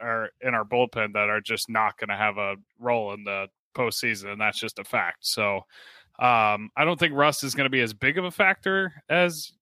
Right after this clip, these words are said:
you're saying, just because I think it's gonna be a lot of regular position players, but I do know where you're getting at. So, just something to add. Also, your hatred for Luis Severino is just insanity to me.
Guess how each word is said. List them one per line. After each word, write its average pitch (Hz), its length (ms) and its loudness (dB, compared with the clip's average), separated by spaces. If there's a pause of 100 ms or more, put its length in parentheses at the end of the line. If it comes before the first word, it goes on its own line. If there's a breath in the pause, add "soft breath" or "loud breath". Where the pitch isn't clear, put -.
(280)
you're 147 200 -2
saying, 170 360 2
just 135 180 -4
because 127 240 -6
I 117 80 0
think 120 180 -6
it's 117 120 -8
gonna 120 160 -6
be 120 80 2
a 117 80 2
lot 117 180 4
of 104 120 -2
regular 113 380 2
position 117 460 -4
players, 131 320 2
but 110 140 -2
I 110 80 4
do 107 140 -4
know 104 120 -6
where 101 140 -6
you're 95 100 -6
getting 87 300 -10
at. 87 120 -20 (200)
So, - 240 -10 (580)
just 156 160 -2
something 151 300 -4
to 151 80 -6
add. 101 200 -6 (160)
Also, 175 360 4
your 139 180 2
hatred 131 380 -2
for 120 140 -12
Luis 117 280 -6
Severino 101 640 -8
is 90 100 -14
just - 240 -14
insanity 92 640 -12
to 95 100 -16
me. 95 180 -12